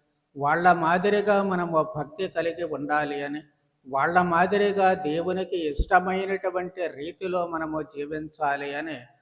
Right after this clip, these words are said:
మనకు వాళ్ళు స్ఫూర్తినిస్తూ ఉంటారు. అందుకే మనకు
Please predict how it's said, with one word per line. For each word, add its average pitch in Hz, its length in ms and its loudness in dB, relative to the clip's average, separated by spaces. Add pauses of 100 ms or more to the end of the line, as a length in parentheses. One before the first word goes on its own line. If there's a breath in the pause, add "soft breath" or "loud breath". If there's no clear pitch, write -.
(220 soft breath)
మనకు 151 400 -2
వాళ్ళు 139 440 0
స్ఫూర్తినిస్తూ 156 1000 -4
ఉంటారు. 139 540 -4 (360)
అందుకే 143 540 -4 (280)
మనకు 147 420 -2